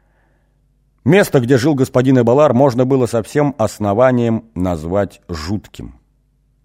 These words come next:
Несколько лет спустя Лакха узнал, что та местность зовется «Мертвыми болотами».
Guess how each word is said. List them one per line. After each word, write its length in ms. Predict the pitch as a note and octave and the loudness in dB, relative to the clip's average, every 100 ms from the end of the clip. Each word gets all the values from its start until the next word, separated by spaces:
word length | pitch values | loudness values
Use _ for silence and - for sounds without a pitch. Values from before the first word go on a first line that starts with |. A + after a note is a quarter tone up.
| _ _ _ _ _ | _ _ _ _ _
Несколько 440 | G2 C3+ - D3 D3+ | -4 -2 -2 -2 0
лет 220 | D3+ C#3 | 0 -2
спустя 520 | - C3 - - C#3 | -6 -8 -10 -2 0
Лакха 380 | G2 B2 - - | 2 -2 -2 -8
узнал, 600 | C3 G#2 B2 C#3+ F2 - _ _ _ | -6 -6 -4 -4 -4 -8 _ _ _
что 220 | - - | -12 -6
та 120 | A2 D3 | 0 2
местность 500 | D#3 D#3 - G2 C#2+ | 2 0 -2 -6 -6
зовется 540 | E2+ G#2+ C3+ - A#2 | -4 -2 -2 -4 -2
«Мертвыми 640 | G2+ A2+ B2+ A2 A2+ A#2 A2+ | 0 2 0 -2 -4 -2 -2
болотами». 880 | G2+ A#2+ C3 B2 - C#2+ C2 A#1+ | 0 0 2 -2 -2 -12 -16 -18